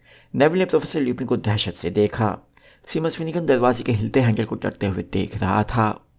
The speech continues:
प्रोफेसर ल्यूपिन ने कहा, "बहुरूपियों को अंधेरी और बंद जगह पसंद आती है।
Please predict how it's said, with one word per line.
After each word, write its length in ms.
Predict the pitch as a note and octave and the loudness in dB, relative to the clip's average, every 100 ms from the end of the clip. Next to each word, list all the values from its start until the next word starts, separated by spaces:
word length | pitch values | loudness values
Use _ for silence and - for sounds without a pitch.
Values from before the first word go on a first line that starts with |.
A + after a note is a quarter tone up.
| _ _ _ - - _ _ _ | _ _ _ -20 -20 _ _ _
प्रोफेसर 360 | D3+ E3 D#3 A2+ | 0 0 0 2
ल्यूपिन 400 | A2 A#2+ F#2 E2+ | 4 2 0 -4
ने 100 | F#2+ | 0
कहा, 360 | G#2 G2+ F#2 - _ _ _ _ _ | 2 2 0 -6 _ _ _ _ _
"बहुरूपियों 440 | A#2 C#3 E3 D#3+ D#3+ | 4 6 4 2 0
को 100 | C#3 | 0
अंधेरी 320 | A2+ A#2+ B2 | 2 2 4
और 120 | A#2+ | 2
बंद 220 | E2+ A2+ | 2 0
जगह 240 | G#2+ F#2+ A2 | 0 0 -2
पसंद 400 | - G2+ G2 - | -2 -2 -2 -4
आती 220 | - - | -8 -8
है। 160 | F#2+ | -10